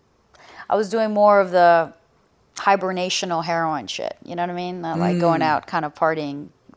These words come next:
Speaker 1: t-, stereotypical model shit. Uh, I was kind of hermited out, I
Speaker 2: Well,
Speaker 1: guess.
Speaker 2: heroin doesn't really mix with anything other than, um,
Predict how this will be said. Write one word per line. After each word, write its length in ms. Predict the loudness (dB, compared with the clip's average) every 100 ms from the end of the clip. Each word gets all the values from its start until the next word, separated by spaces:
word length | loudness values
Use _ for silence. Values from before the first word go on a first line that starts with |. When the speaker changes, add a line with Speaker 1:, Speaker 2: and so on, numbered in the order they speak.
| _
Speaker 1:
t-, 120 | -8
stereotypical 680 | -6 -4 -4 -4 -6 -8 -8
model 260 | -4 -4 -6
shit. 300 | -8 -8 -8 _ _ _ _ _ _ _ _ 0
Uh, 40 | 4 6 6 4
I 20 |
was 140 | 0 -4
kind 180 | -6 -6
of 320 | -10 -20 _ _ _ _ _ _ _ _ _ _ _ _ _ -16
hermited 540 | 0 0 2 -2 0
out, 380 | 2 2 0 -6 _ _ _ _ _
I 80 | -4
Speaker 2:
Well, 140 | -2
Speaker 1:
guess. 460 | -4 -8 -10 -12 -14 -8
Speaker 2:
heroin 420 | -4 -2 2 2
doesn't 220 | 2 0
really 220 | 0 0 2
mix 440 | 0 0 -4 -2
with 140 | -2 -2
anything 440 | -2 -2 -4 -6
other 240 | -8 -8
than, 400 | -6 -8 -10 -14 -18 _ _ _ -10
um, 460 | -8 -8 -10 -14